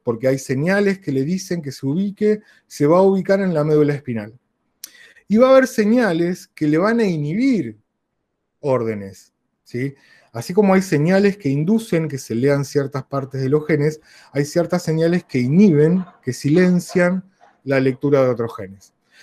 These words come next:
Y entonces, estas células de la médula espinal, que va, se van a colocar en la médula espinal, que se van a dirigir en esa dirección,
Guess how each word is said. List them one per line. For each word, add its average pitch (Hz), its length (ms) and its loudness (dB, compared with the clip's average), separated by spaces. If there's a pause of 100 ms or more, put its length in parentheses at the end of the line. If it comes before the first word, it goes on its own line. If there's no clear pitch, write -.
(160)
Y 135 80 -2
entonces, 139 600 -2 (160)
estas 160 300 -6
células 170 300 0
de 160 80 2
la 160 120 2
médula 170 320 2
espinal, 190 680 0
que 120 80 -10
va, 120 100 -6
se 123 120 -8
van 135 120 -2
a 147 80 -6
colocar 123 460 -2
en 147 100 -2
la 123 80 -2
médula 127 260 -2
espinal, 143 380 -6
que 131 80 -10
se 120 120 -10
van 123 100 -4
a 127 40 -2
dirigir 160 720 -2
en 127 120 -6
esa 123 180 -6
dirección, 147 720 -2